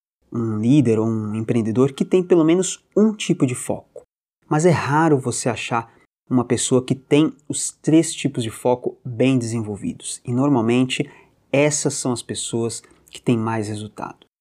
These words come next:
Voltando no livro, o Goleman continua: "Um líder fora de sintonia com seu mundo interno será um desorientado. Um líder cego para o mundo dos outros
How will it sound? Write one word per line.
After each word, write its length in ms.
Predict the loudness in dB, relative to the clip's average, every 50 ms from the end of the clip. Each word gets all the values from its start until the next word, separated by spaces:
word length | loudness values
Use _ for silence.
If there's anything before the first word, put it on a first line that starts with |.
| _ _ _ _ _
Voltando 420 | 0 2 2 4 4 6 6 6
no 140 | 4 2 2
livro, 340 | 4 4 4 4 2 -2 -8 -14 _ -20 _ _ _
o 60 | -6
Goleman 440 | -2 0 2 2 4 4 4 2 2
continua: 640 | 0 0 -2 -2 2 2 2 2 2 -2 -6 -10 -14 _ _ _ _ _ _ _
"Um 220 | 4 6 6 8 8
líder 420 | 8 8 8 6 6 4 2 -4 _ _ _
fora 520 | _ -20 -20 -4 0 0 2 4 4 2
de 80 | 0 0
sintonia 720 | -2 -2 -2 -2 0 0 0 2 4 4 4 4 2 0 -2 -8 _ -4
com 140 | -4 -2
seu 240 | -2 0 0 2 2
mundo 420 | 4 2 2 2 2 0 0 -2 -6 _ _
interno 720 | 2 4 4 4 2 0 2 2 2 2 0 -2 -6 -10 -12 _
será 420 | -12 -10 -4 0 0 2 2 2 0
um 240 | 0 0 -2 -2 -4 -10
desorientado. 1200 | -4 0 4 6 6 6 6 4 0 0 0 0 0 -2 -4 -6 -10 -10 -10 -10 -14 -18 -20 -20 _ _ _ _ _ _ _ _ _ _ _ _
Um 160 | 6 8 8
líder 340 | 8 6 6 6 4 2 2
cego 540 | -2 -4 -4 -2 0 2 2 2 0 0 -2
para 240 | -2 -2 0 0 0
o 40 | -2
mundo 360 | -2 -4 -4 -4 -6 -6 -2
dos 340 | 0 4 4 4 4 4 2
outros 640 | 2 2 0 -2 -4 -2 -2 -2 -2 -4 -8 -14